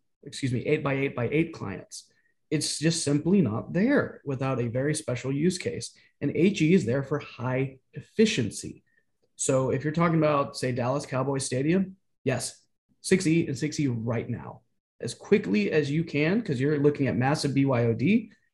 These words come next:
which means you're gonna have more current clients. Uh, and, you know, kind of case in point, one of my clients,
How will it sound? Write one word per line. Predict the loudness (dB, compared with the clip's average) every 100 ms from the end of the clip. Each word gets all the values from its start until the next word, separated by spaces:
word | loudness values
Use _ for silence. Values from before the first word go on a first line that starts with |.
| 0
which | 2
means | 4 4
you're | 4 2
gonna | 0
have | 0 -2
more | -4
current | -2 4 4 2
clients. | -2 -4 -2 -4 -8 -16 _ _ _ _ -6
Uh, | -2 -2 0
and, | 0 0 0
you | -2
know, | 0
kind | 0
of | 2
case | 2 2
in | 0
point, | 2 2 2
one | 0
of | 2
my | 0 -2
clients, | -2 -2 -2 -4 -6 -12